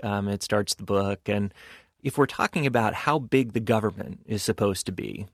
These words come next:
how much should we tax and spend, it doesn't matter John Wayne or, you know, Jane Fonda. Neither of them are gonna have a position on how much we ought to spend on highways. But when it comes to how tough we ought to be, how we ought to deal with our adversaries,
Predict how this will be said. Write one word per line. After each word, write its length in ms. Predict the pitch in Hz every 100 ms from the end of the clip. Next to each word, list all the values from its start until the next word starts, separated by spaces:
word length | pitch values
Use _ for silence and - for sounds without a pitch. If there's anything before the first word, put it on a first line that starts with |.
| 104
how 140 | 120
much 160 | 123 120
should 260 | - 113
we 260 | 110 107 101
tax 520 | - 113 104 101 -
and 120 | 104
spend, 460 | - 110 101 98 98 _ _ _
it 80 | -
doesn't 300 | 247 220 117
matter 440 | 113 127 113 101
John 380 | 101 110 107 101
Wayne 400 | 104 107 104 104
or, 500 | 101 98 98 98 101 -
you 120 | 113
know, 260 | 104 98 95 - - - _ _
Jane 280 | - 127 110
Fonda. 560 | 101 104 131 107 101 104
Neither 260 | 156 165
of 60 | 104
them 140 | 107
are 80 | 104
gonna 160 | 98 98
have 120 | 101
a 80 | 98
position 440 | 101 98 107 -
on 360 | 95 98 101 101
how 140 | -
much 280 | 104 104 -
we 120 | 110
ought 100 | 104
to 80 | 98
spend 260 | - 110 101
on 120 | 95
highways. 680 | 95 101 104 - - - - _ _ _ _
But 100 | 135
when 140 | 127 139
it 80 |
comes 240 | - 190 175
to 80 | 127
how 200 | 123 104 _
tough 400 | - - 190 -
we 140 | 101
ought 140 | 92 92
to 60 |
be, 200 | - 92
how 220 | 90 123 151
we 120 | 143
ought 80 | 131
to 100 | 104
deal 360 | 92 110 113
with 160 | 107 95
our 120 | 98
adversaries, 960 | 92 104 101 98 - - - - -